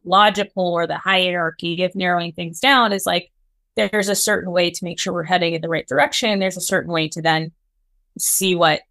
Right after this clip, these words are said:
competitively or creatively the color usage is. There's a certain way to, like, do the logo expression. You know, like, there's just a way that things get broken down. I'm sure there's more reasoning behind it than that.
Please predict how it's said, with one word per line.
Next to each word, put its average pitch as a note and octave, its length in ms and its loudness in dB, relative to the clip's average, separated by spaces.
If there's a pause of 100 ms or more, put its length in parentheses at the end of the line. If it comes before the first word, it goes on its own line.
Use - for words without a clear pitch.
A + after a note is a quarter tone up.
(340)
competitively G#3 1000 2 (100)
or F3 360 -6
creatively G3+ 840 0 (300)
the F3+ 80 -4
color C4 360 4
usage A#3 460 0
is. G#3 400 2
There's F#3 180 0
a F3+ 60 -4
certain F3 320 -4
way E3 180 -4
to, E3+ 180 -10
like, D3+ 200 -4 (500)
do F3+ 160 -4
the E3+ 240 -2 (200)
logo A#3+ 360 4
expression. A3 600 0
You A#3+ 120 0
know, A#3 80 4
like, A3 160 2
there's A#3+ 140 2
just B3 200 -4
a G#3+ 80 4
way G3 320 2
that F#3+ 160 0 (140)
things F#3+ 280 -2
get F3 200 -4 (760)
broken F#3 360 2
down. E3+ 480 0 (260)
I'm A#3+ 180 4
sure B3 200 4
there's B3 280 4
more A3 320 2
reasoning G3+ 360 0
behind F#3 280 2
it F3+ 80 0
than F3+ 120 -2
that. E3 200 -2